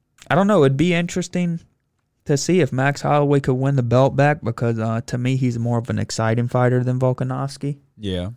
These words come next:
Speaker 1: Uh, Volkanovski, you know, let's be honest, leg kicks aren't that interesting.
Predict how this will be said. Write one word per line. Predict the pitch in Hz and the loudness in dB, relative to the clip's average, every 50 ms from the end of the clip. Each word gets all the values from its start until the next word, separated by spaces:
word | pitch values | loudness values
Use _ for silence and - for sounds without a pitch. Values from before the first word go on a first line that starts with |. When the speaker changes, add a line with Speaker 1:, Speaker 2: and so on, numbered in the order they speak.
| _ _ - | _ _ -8
Speaker 1:
Uh, | - 120 117 | -4 -4 -2
Volkanovski, | 117 123 127 143 143 - 135 131 131 135 135 139 - - - 139 131 127 120 - _ _ _ _ _ _ _ _ _ - 135 | 0 2 2 2 2 0 0 0 2 0 0 -2 -4 -4 -2 0 0 0 -2 -4 _ _ _ _ _ _ _ _ _ -12 -6
you | 127 120 | -4 -2
know, | 123 120 123 - - | 0 0 -2 -2 -2
let's | - 139 139 139 - | -2 -2 -2 -2 -2
be | - 143 127 | -2 0 0
honest, | 120 113 117 113 113 113 - | 0 0 -2 -2 -4 -4 -4
leg | 123 131 135 139 135 | -2 0 0 0 -2
kicks | - - 123 117 - - | -2 -2 -4 -4 -2 -4
aren't | 117 113 113 - | -4 -4 -4 -4
that | - 113 113 113 | -6 -8 -6 -6
interesting. | 113 110 - - 110 - - - 107 110 | -8 -8 -10 -12 -14 -14 -14 -14 -16 -16